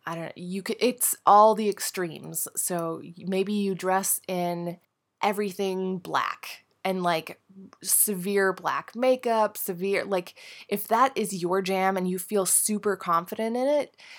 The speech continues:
and that's just who you are and you feel great, that's fine, that's good, that's great. Maybe you have a career where you do that or you can, or, um, an artistic lifestyle, whatever it is, if you feel great in it, great.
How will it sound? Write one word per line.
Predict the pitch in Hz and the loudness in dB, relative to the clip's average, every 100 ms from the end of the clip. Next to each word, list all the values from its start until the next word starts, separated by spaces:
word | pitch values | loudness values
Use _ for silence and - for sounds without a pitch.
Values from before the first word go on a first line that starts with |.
| - - | -14 0
and | 185 180 175 - | 2 2 0 -4
that's | - 160 - | -8 -4 -4
just | 190 - | -2 -4
who | 214 | -4
you | 196 185 175 | -2 0 2
are | 170 202 220 | 4 2 0
and | - 180 | -2 -4
you | 175 | -4
feel | - 202 180 | -4 -2 -2
great, | 175 175 240 - _ | -2 -4 -4 -6 _
that's | 180 170 - - - | -2 -2 -4 -8 -4
fine, | 208 226 151 | 0 0 -2
that's | 156 - | -12 -12
good, | - 190 165 | -4 -2 -2
that's | - - | -6 -10
great. | - 185 170 - | -6 -6 -6 -8
Maybe | 160 170 | -10 -6
you | 175 | -6
have | 165 175 | -4 -6
a | 175 | -6
career | - 180 180 | -4 -2 0
where | 175 180 | 0 -2
you | 175 | -4
do | 165 190 | -8 -4
that | 220 160 - | -2 -2 -4
or | 170 | -10
you | 165 | -10
can, | - 208 202 170 147 | -8 -4 -2 -4 -6
or, | 147 147 - - - - - | -8 -8 -14 -18 -16 -18 -8
um, | 170 160 156 151 151 - _ _ - _ - - _ _ - | -6 -4 -6 -10 -14 -18 _ _ -20 _ -20 -20 _ _ -14
an | 170 | -4
artistic | 165 165 - 180 - 185 180 | -4 -4 -6 -6 -4 -6 0
lifestyle, | 185 196 - 180 160 151 | 2 2 0 0 0 -2
whatever | 160 202 196 190 | 2 4 4 2
it | 208 | 2
is, | 208 170 - | 2 0 -4
if | - | -4
you | 208 | -4
feel | 220 196 | -2 -2
great | 190 180 175 | 0 -2 -2
in | |
it, | 170 - | -6 -4
great. | 180 143 - | -4 -4 -8